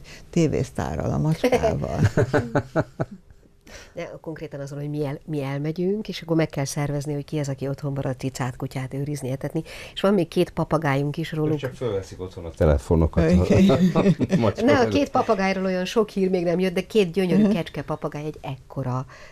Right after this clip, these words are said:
Speaker 3: ö, ö, hogy hívják ezt, ketrecben laknak. Mi ez? Kalitkában laknak. És a Robi rendszeresen beszélget velük.
Speaker 1: Komolyan?
Speaker 3: Igen.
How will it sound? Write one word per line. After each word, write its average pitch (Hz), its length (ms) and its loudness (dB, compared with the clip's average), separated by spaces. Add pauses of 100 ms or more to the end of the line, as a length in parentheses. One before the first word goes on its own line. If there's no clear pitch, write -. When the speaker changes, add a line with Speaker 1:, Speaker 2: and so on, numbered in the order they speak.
(140)
Speaker 3:
ö, 139 60 -8 (640)
ö, - 60 -12 (560)
hogy 135 120 -4
hívják 151 200 -6
ezt, 110 100 -12
ketrecben 135 840 -6
laknak. 135 360 -10
Mi 160 120 -6
ez? 127 180 -8 (240)
Kalitkában 135 640 -4
laknak. 214 460 -8 (520)
És 156 200 -2
a 165 200 0
Robi 165 340 0
rendszeresen 143 560 -2
beszélget 127 540 -4
velük. 123 320 -8 (240)
Speaker 1:
Komolyan? 156 640 0
Speaker 3:
Igen. 131 340 -6